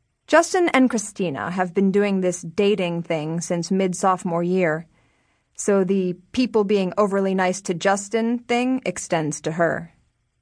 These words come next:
Sometimes it even extends to me, too, if I show up at times like this when they are mobbed in the parking lot. But today I don't feel like it. They're all probably saying, "Hope you win homecoming king and queen.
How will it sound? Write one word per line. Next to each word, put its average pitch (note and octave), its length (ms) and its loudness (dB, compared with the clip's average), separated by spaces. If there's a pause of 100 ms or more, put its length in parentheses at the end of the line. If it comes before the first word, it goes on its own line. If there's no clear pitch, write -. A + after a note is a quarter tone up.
(440)
Sometimes F3+ 640 0
it E3+ 140 -2
even F#3+ 200 2
extends F#3 520 0
to F#3 100 -2
me, G3 240 2
too, G3 460 0 (400)
if F3+ 120 -2
I F3 120 2
show F#3+ 240 0
up F#3+ 160 0
at D#3 120 -2
times F3+ 340 -2
like F3 200 -2
this F3+ 400 -2
when E3+ 160 -2
they E3+ 140 2
are D#3 100 0
mobbed E3+ 460 0
in D#3+ 100 -2
the D3+ 80 -4
parking G3 420 0
lot. D3 240 -4 (800)
But G#3+ 320 2
today G#3 480 2
I F3 140 2
don't E3+ 260 -2
feel F3 220 0
like E3 200 -2
it. E3 300 -8 (1080)
They're B3 160 6
all B3 180 6
probably G3+ 460 0
saying, F#3 480 0 (720)
"Hope C#4 200 0
you C#4 120 0
win C4 260 4
homecoming C4+ 600 2
king C#4+ 200 2
and B3 140 2
queen. D#4 420 0